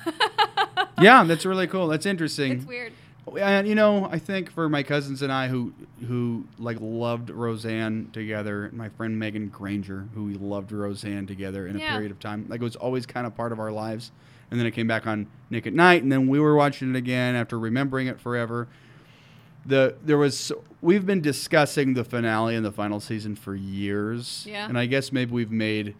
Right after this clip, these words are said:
Speaker 2: 'cause it's a disaster.
Speaker 1: Mm-hmm.
Speaker 2: And it, and I think clearly it should have ended a year before because
Speaker 1: Mm-hmm.
Speaker 2: Dan was not part of, a huge part of it.
Speaker 1: Yeah.
Speaker 2: And I would say that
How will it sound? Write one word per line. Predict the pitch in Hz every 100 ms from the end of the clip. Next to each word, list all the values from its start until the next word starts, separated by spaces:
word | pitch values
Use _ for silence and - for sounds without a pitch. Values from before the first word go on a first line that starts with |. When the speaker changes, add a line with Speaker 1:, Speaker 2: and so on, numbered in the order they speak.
| -
Speaker 2:
'cause | 165
it's | 202 214
a |
disaster. | 139 120 107 104 107 - 110 113 123
Speaker 1:
Mm-hmm. | 262 240 220 214
Speaker 2:
And | 156 160
it, | 151
and | 156 170
I | 185
think | 202 214
clearly | - 175 165 160
it | 147 117
should | 143
have | 135
ended | 127 127 123
a |
year | 117 117
before | 117 113 - 117
because | 117 135 127 165 147
Speaker 1:
Mm-hmm. |
Speaker 2:
Dan | 156 147 139
was | 135 127
not | 139 135
part | 123 113
of, | 101
a | -
huge | 107 113 -
part | 98
of | 80
it. | - - -
Speaker 1:
Yeah. | 233 226 208 -
Speaker 2:
And | 131
I | 131
would | 131
say | - 143 143
that | 135